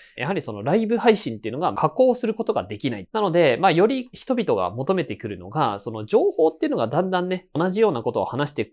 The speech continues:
くるような人たちが多いからこそ、そのリアルタイムのね、情報であったりとか、リアルの話っていうのはすごくね、聞きたいというような方が増えてきているなというふうに思うので、まあ、このプレゼン力、つまり即興力みたいなのが重要になってきているなと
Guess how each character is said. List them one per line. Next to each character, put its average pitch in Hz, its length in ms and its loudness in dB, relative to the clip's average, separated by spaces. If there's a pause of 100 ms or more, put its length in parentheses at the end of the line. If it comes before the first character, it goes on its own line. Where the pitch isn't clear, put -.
(160)
く 127 120 -4
る 104 100 -2
よ 101 100 -4
う 92 60 -12
な 92 60 -14
人 - 180 -12
た 101 80 -10
ち 107 100 -8
が 98 180 -8
多 151 160 4
い 117 80 -2
か - 140 -8
ら 131 80 -2
こ 180 120 -4
そ、 185 400 2
そ - 120 -16
の 139 140 -6
リ 214 200 0
ア 294 60 4
ル 302 140 -2
タ 277 160 -2
イ 226 40 0
ム 120 120 -6
の 82 100 -12
ね、 95 180 -12 (160)
情 110 200 -4
報 110 180 -4
で 110 60 0
あ 110 60 0
っ - 40 -20
た 95 100 -6
り 90 60 -6
と 101 80 -16
か、 135 280 0
リ 196 180 -6
ア 285 40 0
ル 139 120 -2
の 262 400 0
話 143 360 0
っ - 40 -4
て - 160 -6
い - 20 -2
う - 20 -4
の 160 140 0
は 180 320 0
す - 140 -6
ご 123 80 -2
く 117 100 -10
ね、 101 160 -8 (140)
聞 - 80 -16
き 147 120 -4
た 135 100 0
い 104 80 -2
と 101 200 -16
い 131 80 -2
う - 40 -2
よ 117 160 0
う - 20 -4
な 147 120 -4
方 175 220 0
が 202 240 4
増 151 80 4
え 123 60 6
て 113 80 -8
き - 80 -20
て - 80 -8
い 92 40 -4
る 95 80 -8
な 160 140 -2
と - 240 -8
い 127 80 -4
う 123 60 -2
ふ 131 60 -4
う 123 60 -2
に 110 100 -6
思 110 200 -6
う 104 40 -10
の 101 100 -10
で、 156 320 4 (360)
ま 180 60 -2
あ、 - 20 -2
こ 165 100 0
の 156 80 2
プ 151 140 -4
レ 185 100 4
ゼ 196 140 4
ン 127 80 -2
力、 - 280 -10
つ 208 120 -8
ま 156 80 0
り 113 60 -8
即 - 280 -4
興 294 160 2
力 135 220 -2
み 117 100 -8
た 113 80 -4
い 113 60 -8
な 113 80 -8
の 131 100 -6
が 165 300 0 (120)
重 135 160 0
要 117 160 0
に 117 80 -8
な 113 100 -8
っ - 60 -20
て - 80 -20
き - 100 -20
て 101 100 -12
い - 20 -10
る 110 80 -10
な 208 160 -4
と - 160 -12